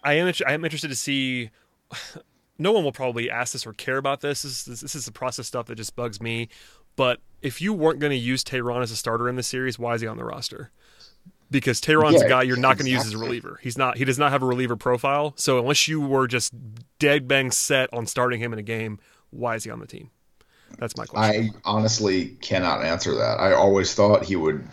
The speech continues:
Speaker 2: end up getting at least, I thought he was gonna be the guy in game four.
Speaker 1: I mean,
Speaker 2: But
Speaker 1: I, and, and to, to be at least somewhat fair to the decision makers, whether it be Snitker or Anthopoulos, I, I assume, or at least I think,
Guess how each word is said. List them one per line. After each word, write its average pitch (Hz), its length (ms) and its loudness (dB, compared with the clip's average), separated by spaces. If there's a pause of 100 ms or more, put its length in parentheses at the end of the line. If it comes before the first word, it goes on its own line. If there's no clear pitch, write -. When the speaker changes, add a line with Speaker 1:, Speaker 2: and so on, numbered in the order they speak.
(140)
Speaker 2:
end 107 200 6
up 95 260 2
getting 113 340 4
at 73 120 -8
least, 92 380 -6 (840)
I 113 100 4
thought 120 220 6
he 110 80 -2
was 113 140 -4
gonna 110 120 0
be 101 100 -2
the 98 60 -8
guy 95 220 -8
in 92 120 -10
game 82 200 -8
four. 110 380 -6 (580)
Speaker 1:
I 107 100 6
mean, 208 120 8
Speaker 2:
But - 160 -4
Speaker 1:
I, 165 180 0
and, 185 240 2
and 175 200 0
to, 214 140 -6
to - 140 -6
be 214 140 0
at 190 60 2
least 170 260 0
somewhat 160 320 0
fair 147 260 0
to 131 580 -6
the 135 80 -6
decision 123 300 -6
makers, 127 340 -4
whether 123 160 -4
it 120 80 -8
be 117 60 -12
Snitker 123 320 -8
or 117 180 -4
Anthopoulos, 117 600 -6 (640)
I, 143 200 0 (360)
I 147 60 -2
assume, 165 880 -2 (840)
or 147 140 2
at 143 80 -2
least 170 180 2
I 143 120 4
think, - 580 -4